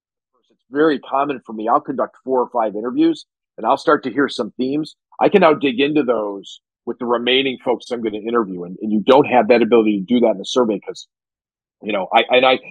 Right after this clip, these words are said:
I'm not a big fan of multi-level surveys, right? I don't like, "Hey, we're gonna send this out. We're gonna find out what the, what appear to be some of the biggest challenges. And then we're gonna send out a, a subsequent, you know, survey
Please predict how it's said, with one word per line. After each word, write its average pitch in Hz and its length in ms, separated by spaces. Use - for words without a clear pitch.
I'm 135 80
not 165 120
a - 20
big 160 160
fan 160 160
of 139 80
multi-level 127 520
surveys, 101 440
right? 113 160
I 113 80
don't 131 240
like, 131 140
"Hey, 131 100
we're 120 100
gonna 117 100
send 143 240
this 135 200
out. 120 220
We're 135 140
gonna 135 240
find 143 240
out 143 220
what 139 200
the, 123 220
what 127 160
appear - 220
to 143 60
be 123 120
some 139 160
of - 20
the 123 60
biggest 104 280
challenges. 104 840
And 139 100
then 151 60
we're 147 120
gonna 139 100
send 139 240
out 117 120
a, 110 60
a 98 40
subsequent, - 540
you 117 80
know, 98 260
survey 117 580